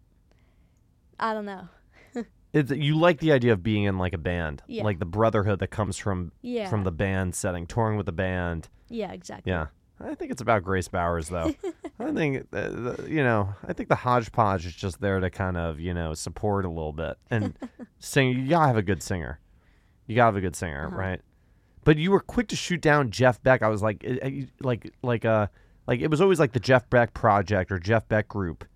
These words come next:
Speaker 2: And then he always has singer. Like, he never sang.
Speaker 1: Yeah. I don't know. I just, I, I like Jeff Beck. It's not 'cause I don't like Jeff
Speaker 2: Yeah,
Speaker 1: Beck.
Speaker 2: yeah.
Speaker 1: But, um, Carlos Santana is a,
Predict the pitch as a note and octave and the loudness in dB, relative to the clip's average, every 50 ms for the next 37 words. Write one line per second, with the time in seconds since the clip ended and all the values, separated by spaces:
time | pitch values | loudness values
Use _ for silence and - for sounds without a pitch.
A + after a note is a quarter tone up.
0 | _ _ _ _ _ - A2+ A#2+ B2+ B2 A#2 G2+ E2 C3+ C#3+ C3 B2 G2+ A2+ G2+ | _ _ _ _ _ -2 0 2 2 2 2 0 2 4 6 6 6 4 4 2
1 | F#2 F2 - G2+ F#2+ F2 F2 F2+ F2 F2 - B2 A2 G2+ F2 E2 D#2+ - - F#2 | 2 2 -2 -4 -4 -2 -2 -2 -2 -2 -2 -2 -2 -2 -2 -2 -4 -4 -2 -4
2 | E2 D2 D2 - G2 - _ _ _ _ _ _ _ _ _ _ _ _ _ _ | -2 -4 -6 -8 -10 -14 _ _ _ _ _ _ _ _ _ _ _ _ _ _
3 | - _ _ _ _ - B3 C4+ D4 D4 D4 B3 B3 B3 C#4+ C#4+ - - _ _ | -20 _ _ _ _ -10 -8 -6 -6 -6 -6 -6 -8 -8 -10 -12 -14 -16 _ _
4 | _ _ _ _ _ _ _ _ _ - A3 B3+ C#4 - - - A#3+ B3+ B3 A#3 | _ _ _ _ _ _ _ _ _ -4 -4 -4 -4 -4 -4 -2 -2 0 0 -2
5 | A3+ A3 - - G#3+ G3 - _ - F#3 E3+ D#3+ - F#3+ - - A3 G#3+ - G#3+ | -4 -4 -6 -8 -8 -8 -8 _ -10 -10 -10 -10 -12 -14 -14 -14 -14 -14 -14 -12
6 | G#3+ G3 F#3+ F#3+ F#3+ - - F3+ F3 F3 - - G#2 G#2 G2 F#2+ F#2 F2 E2 E2 | -12 -10 -10 -10 -10 -12 -12 -16 -16 -12 -6 -2 0 2 2 2 2 0 -2 -2
7 | - - _ _ _ _ _ _ _ _ - A3 G#3+ G#3 G#3 G3+ G3 F#3+ F#3+ F#3 | -4 -8 _ _ _ _ _ _ _ _ -6 -4 -4 -4 -4 -6 -8 -10 -10 -12
8 | F#3 F3+ F3 _ _ _ _ _ _ _ _ _ _ _ _ _ - A#3+ C4 C4+ | -12 -14 -18 _ _ _ _ _ _ _ _ _ _ _ _ _ -6 -4 -4 -4
9 | B3+ - - A#3 G#3 G3+ A3 A#3 G#3+ G3 F#3 F3 F#3 F3+ | -4 -6 -8 -12 -10 -10 -10 -10 -10 -10 -12 -12 -14 -16